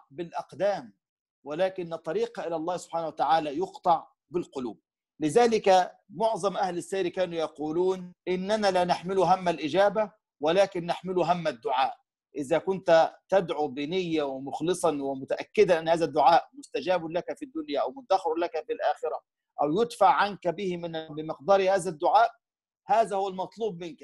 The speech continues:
تأكد أنه إذا ألهمك الدعاء فقد وعدك بالإجابة.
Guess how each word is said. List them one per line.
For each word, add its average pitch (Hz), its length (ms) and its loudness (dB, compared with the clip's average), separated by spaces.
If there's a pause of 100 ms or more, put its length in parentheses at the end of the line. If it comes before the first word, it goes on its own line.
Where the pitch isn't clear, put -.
(140)
تأكد 202 460 2
أنه 190 180 0
إذا 180 300 4
ألهمك 196 400 0
الدعاء 180 580 0
فقد 170 260 -8
وعدك 160 340 -6
بالإجابة. 127 640 -16